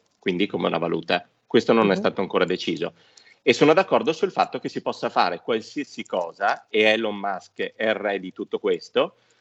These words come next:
Speaker 1: eh, si possa dire, fare qualsiasi cosa sen-, senza essere sanzionati. Questo perché? Perché, eh, l'attività delle criptovalute ancora è deregolamentata, e questo è il rischio maggiore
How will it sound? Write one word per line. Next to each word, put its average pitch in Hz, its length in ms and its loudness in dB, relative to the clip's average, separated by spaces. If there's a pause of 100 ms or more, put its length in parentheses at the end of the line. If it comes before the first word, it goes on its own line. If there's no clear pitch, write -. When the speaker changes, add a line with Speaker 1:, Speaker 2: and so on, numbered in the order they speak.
(220)
Speaker 1:
eh, 104 300 4
si 135 160 -2
possa 135 340 2
dire, 113 420 4
fare 120 380 2
qualsiasi 175 480 -2
cosa 156 320 0
sen-, 120 320 0 (300)
senza 143 680 2
essere 98 420 2
sanzionati. 92 1080 -2 (500)
Questo - 340 4
perché? 101 520 0 (180)
Perché, 147 540 2
eh, 98 240 0
l'attività 147 500 2
delle 202 280 2
criptovalute 165 1120 -2
ancora 156 560 0
è 117 180 2
deregolamentata, 113 1300 -2
e 143 160 -2
questo 147 340 0
è 196 80 0
il 120 60 -2
rischio 101 400 -4
maggiore 90 640 2